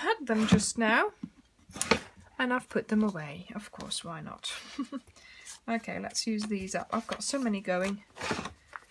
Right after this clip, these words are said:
Okay, we have two here on this one here.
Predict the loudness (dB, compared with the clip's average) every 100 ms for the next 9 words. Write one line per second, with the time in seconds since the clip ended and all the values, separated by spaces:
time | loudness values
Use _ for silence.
0 | -8 -2 -2 -2 -6 -8 _ -20 _ -6
1 | 0 2 2 0 2 2 -2 -10 -6 0
2 | 2 4 0 -4 -18 _ _ -20 -20 -8
3 | -6 -2 -4 -6 _ _ _ _ _ _
4 | _ _ _ _ -20 -20 _ _ -20 -20
5 | _ -6 -2 -2 -2 -4 -4 -6 -8 -14
6 | -18 -20 _ -20 -20 -14 -8 -6 -6